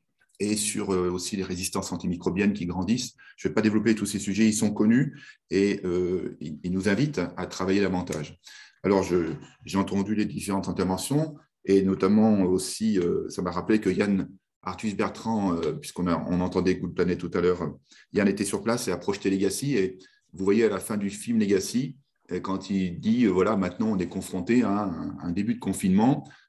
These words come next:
euh, puisque c'était au printemps deux mille vingt qu'est sorti son film, et, et on voit la suite. La suite, c'est, c'est des variants, la suite, elle est compliquée. Donc, euh, il est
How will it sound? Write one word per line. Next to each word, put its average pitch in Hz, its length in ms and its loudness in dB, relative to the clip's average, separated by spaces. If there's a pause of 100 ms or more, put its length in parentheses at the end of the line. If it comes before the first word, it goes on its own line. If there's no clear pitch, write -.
(120)
euh, 85 160 -2
puisque 85 340 -10
c'était 85 300 -2
au 85 160 2
printemps 85 340 -4
deux 85 100 -2
mille 85 140 0
vingt 98 200 0
qu'est - 120 -6
sorti - 220 -8
son 127 160 -4
film, 127 300 2
et, 87 120 2 (360)
et 95 80 2
on 101 80 4
voit 120 100 6
la 127 80 6
suite. - 340 -2 (480)
La 87 160 -6
suite, 131 320 -2
c'est, 98 160 -4
c'est 120 220 0
des 110 120 4
variants, 101 520 0
la 107 140 0
suite, 131 240 -6
elle 92 80 -2
est 92 120 -6
compliquée. 127 600 -2 (340)
Donc, 110 460 4
euh, 101 720 2
il 101 140 -4
est 107 180 0